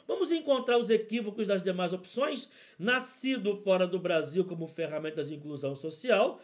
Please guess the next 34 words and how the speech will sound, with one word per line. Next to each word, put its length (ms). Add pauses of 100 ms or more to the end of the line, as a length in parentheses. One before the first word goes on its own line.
(220)
está 280
desembarcando 720
no 120
Brasil 600
a 140
febre 560
do 240
livro 260
para 240
ser 280
ouvida. 920 (280)
Que 100
que 160
é 80
isso? 580 (240)
Nascida. 1400 (360)
A 160
febre 720
do 260
livro 320
para 300
ser 280
ouvido. 1000 (240)
Então, 500
corrige, 380
nascida 960
fora 460
do 160
Brasil 440
como 220
ferramenta 580
de 120
inclusão 260
social, 640